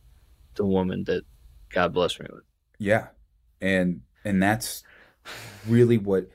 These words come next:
Speaker 2: when, and we talked about this, uh, again, the relationship between man and woman, Rachel, my wife,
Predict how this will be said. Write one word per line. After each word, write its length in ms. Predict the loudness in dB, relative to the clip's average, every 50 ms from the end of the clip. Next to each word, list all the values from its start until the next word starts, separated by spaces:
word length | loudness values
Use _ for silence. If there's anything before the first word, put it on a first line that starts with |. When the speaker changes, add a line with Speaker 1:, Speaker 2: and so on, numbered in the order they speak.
| _ -20 -20 -20 -20 -20 -20 -20 -20 -20 -20 _ _ _ _ -14 -10
Speaker 2:
when, 480 | -2 0 2 4 6 6 4 4 2 -4 -12 _ _ _ _ _ _ _ _ _ _ _ _ _ _ _ -20 -20 _ _ -20 -20 -20 -18 -14 -10
and 140 | -8 -6
we 80 | -6 -4
talked 240 | -2 -2 -2 -2 0
about 220 | 2 2 2 4
this, 320 | 2 0 0 0 -6 -12 -16 _ _ _ _ _ -20 -20 _ _ -8
uh, 100 | -6 -6 -6 -8
again, 320 | -10 -10 -6 -2 0 2 2
the 80 | 2
relationship 560 | 4 4 4 4 4 4 2 0 -2 -2 -4 -8
between 320 | -8 -6 -2 0 2 2
man 180 | 2 2 2 2
and 120 | 2 2
woman, 380 | 4 4 4 4 2 0 -6 -12 _ _ _ _ _ _ _ _ _ _ _ _ _ _ _ _ _ _
Rachel, 320 | 0 0 0 0 -2 -6
my 220 | -4 -4 -2 -2 -2
wife, 360 | -2 -4 -6 -6 -8 -10